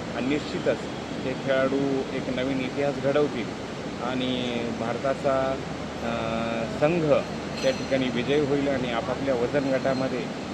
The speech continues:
हे खेळाडू नक्कीच पदकांची कमाई करतील. आतापर्यंत सब ज्युनियर आणि ज्युनियर ह्या गटासाठी, अ, भारताला सुवर्णपदक अजून मिळालेलं नाही आहे, पण या संघाकडून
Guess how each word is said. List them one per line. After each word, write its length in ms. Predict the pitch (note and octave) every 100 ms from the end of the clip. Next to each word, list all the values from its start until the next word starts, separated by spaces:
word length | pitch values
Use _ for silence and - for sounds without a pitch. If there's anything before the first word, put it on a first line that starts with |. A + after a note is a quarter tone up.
| -
हे 120 | C3+
खेळाडू 400 | C#3 C#3 C3 B2 A2 - - - -
नक्कीच 280 | C3 - -
पदकांची 560 | - C3+ C3+ D3 C#3+ D3+
कमाई 300 | C3 C3 C3
करतील. 380 | C3+ A#2+ - G2+ - - - - A#2
आतापर्यंत 880 | - D3 D3 D3 C#3+ D3 D3 C#3+ -
सब 160 | B2+
ज्युनियर 300 | C#3+ C#3+ C#3+
आणि 200 | C#3+ C#3+
ज्युनियर 360 | C3 C3+ C3+ C3
ह्या 240 | C3 B2+
गटासाठी, 500 | B2+ C3 C3+ B2+ A#2+ - - - - -
अ, 300 | A#2 A2+ A#2 A2+
भारताला 720 | A#2 A#2 C3+ C3 C3 C3 C3 B2+
सुवर्णपदक 600 | C3+ C3 C#3+ C3+ C3+ B2+
अजून 220 | B2 B2+
मिळालेलं 560 | B2+ B2 B2+ C3 C3 C3+
नाही 140 | C3
आहे, 200 | C3 A#2 A2 - - -
पण 140 | B2 B2
या 100 | B2
संघाकडून 600 | C3+ C3 D3 C#3+ C#3